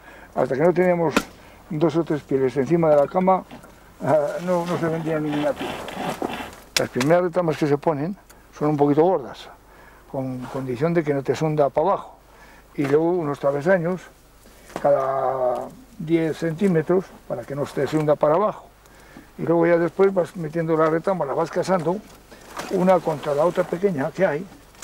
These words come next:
y esto queda pues bien, ahí. Esto es con condición de que ya la cama pues no te se hunda.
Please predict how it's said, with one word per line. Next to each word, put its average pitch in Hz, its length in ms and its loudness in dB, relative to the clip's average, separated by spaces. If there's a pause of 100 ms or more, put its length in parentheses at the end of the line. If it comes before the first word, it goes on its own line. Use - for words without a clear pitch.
(320)
y 135 120 0
esto 160 200 0
queda 151 200 0
pues - 200 -10
bien, 180 320 -6 (800)
ahí. 131 240 -2 (720)
Esto - 140 -4
es 147 60 -2
con 175 120 0
condición 165 480 0
de 156 60 -2
que 135 160 2
ya 160 120 0 (600)
la 131 120 -4
cama 170 320 0
pues - 240 -4
no 175 60 -6
te - 120 -12
se - 140 -2
hunda. 196 260 0